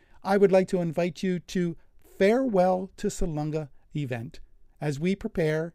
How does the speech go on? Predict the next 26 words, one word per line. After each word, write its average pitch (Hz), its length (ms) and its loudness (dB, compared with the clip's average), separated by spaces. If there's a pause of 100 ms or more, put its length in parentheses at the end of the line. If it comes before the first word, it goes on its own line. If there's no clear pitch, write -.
(120)
E 135 80 -2
M 139 120 -2
M 165 120 -2
staff, 120 500 -8 (440)
to 170 100 -8
say 202 220 4
goodbye 160 440 0
to - 120 -10
Salunga 123 680 -4
and 139 180 -4
raise 139 240 -2
funds 120 600 -8
towards 127 340 -4
the 131 140 -6
renovations 120 680 -6
of - 200 -10 (100)
four 196 380 -4 (100)
fifty 180 360 -6
North 170 420 0
Prince 233 220 0
Street - 280 -6
in 156 200 -2
Lancaster, 175 540 -4 (380)
our 185 160 4
new 202 180 6
home, 185 340 2